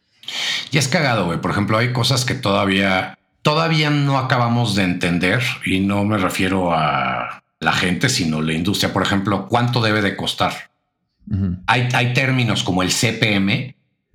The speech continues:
Speaker 1: que le dices a una agencia C P M y todavía no saben exactamente a qué te refieres, que es el,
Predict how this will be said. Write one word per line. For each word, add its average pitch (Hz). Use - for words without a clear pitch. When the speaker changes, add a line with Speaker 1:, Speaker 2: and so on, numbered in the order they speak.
Speaker 1:
que 104
le 101
dices 123
a 127
una 123
agencia 127
C 127
P 127
M 131
y 131
todavía 131
no 131
saben 123
exactamente 104
a 98
qué 101
te 104
refieres, 92
que 104
es 98
el, 85